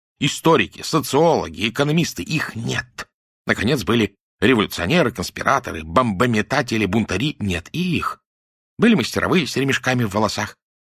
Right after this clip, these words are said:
сеятели с бородой по пояс, крестьяне на тройках, лихие казаки, вольные бродяги. Никого,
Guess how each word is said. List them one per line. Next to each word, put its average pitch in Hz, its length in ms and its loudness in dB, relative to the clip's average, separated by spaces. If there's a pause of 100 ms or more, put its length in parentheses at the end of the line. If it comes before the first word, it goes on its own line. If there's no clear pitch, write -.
сеятели 139 600 2
с 87 120 -4
бородой 123 360 4
по 117 120 0
пояс, 110 420 -2 (360)
крестьяне 143 540 2
на 123 120 2
тройках, 113 480 0
лихие 135 340 2
казаки, 113 500 0
вольные 135 340 2
бродяги. 117 440 0
Никого, - 760 -6